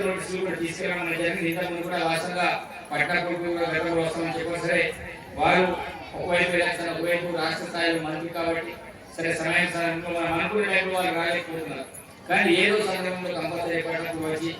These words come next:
అక్కడ కూడా ఉన్నటువంటి సమస్యలను కూడా తెలియజేసే విధంగా సీతక్క నోటీసులు తీసుకెళ్తా. కాబట్టి ఈ రోజు ఏదైతే ఈ యొక్క మంచి కార్యక్రమాన్ని మీరందరూ ఇక్కడ స్టార్ట్ చేశారు, ఇది ఒక మంచి పరిణామం. వాస్తవం నేను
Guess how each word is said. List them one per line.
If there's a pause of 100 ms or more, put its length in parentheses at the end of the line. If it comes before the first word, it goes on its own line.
(340)
అక్కడ
కూడా
ఉన్నటువంటి
సమస్యలను
కూడా
తెలియజేసే
విధంగా
సీతక్క (100)
నోటీసులు
తీసుకెళ్తా. (540)
కాబట్టి
ఈ
రోజు (180)
ఏదైతే (480)
ఈ
యొక్క (100)
మంచి (340)
కార్యక్రమాన్ని
మీరందరూ (640)
ఇక్కడ
స్టార్ట్
చేశారు, (500)
ఇది
ఒక
మంచి
పరిణామం.
వాస్తవం
నేను